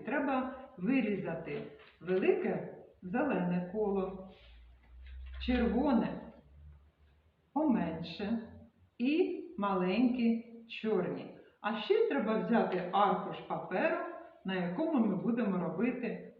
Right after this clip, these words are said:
свою аплікацію. У мене сьогодні синій, ви можете взяти, е, любого кольору, який вам сподобається. Спочатку викладаємо,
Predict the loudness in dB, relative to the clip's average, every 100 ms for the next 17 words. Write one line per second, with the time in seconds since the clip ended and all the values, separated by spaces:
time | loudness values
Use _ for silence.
0 | -12 -4 0 0 0 -4 -8 -10 -10 -10
1 | -2 2 4 4 2 0 0 2 0 -2
2 | -6 -20 _ _ -2 0 0 0 2 4
3 | 4 4 0 -4 -6 0 2 2 0 -4
4 | -6 -10 -18 _ -10 -4 -2 2 2 0
5 | -2 -2 0 -2 -4 -8 -4 -2 -2 -4
6 | -4 -6 -6 -8 -8 -10 -12 -18 -20 _
7 | _ _ _ 0 0 6 6 4 -2 -4
8 | -6 -14 -14 -4 -2 0 0 4 4 4
9 | 4 4 2 -2 -8